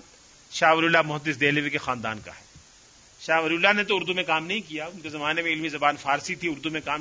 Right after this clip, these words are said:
شروع نہیں ہوا تھا، لیکن ان کے صاحبزادے حضرت شاہ عبد القادر رحمۃ اللہ علیہ،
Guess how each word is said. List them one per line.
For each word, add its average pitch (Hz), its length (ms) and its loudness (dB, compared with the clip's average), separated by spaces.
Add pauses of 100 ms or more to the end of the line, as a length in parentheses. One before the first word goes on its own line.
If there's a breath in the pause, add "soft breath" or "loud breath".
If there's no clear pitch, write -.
شروع 180 140 -10
نہیں 196 120 -4
ہوا 139 180 -8
تھا، 117 180 -16 (1160)
لیکن 180 340 -2
ان 214 180 -8
کے 214 140 -2
صاحبزادے 180 720 2 (840)
حضرت 170 200 -4
شاہ 175 180 6
عبد 170 120 2
القادر 185 720 2
رحمۃ 156 240 0
اللہ 143 160 0
علیہ، 123 260 0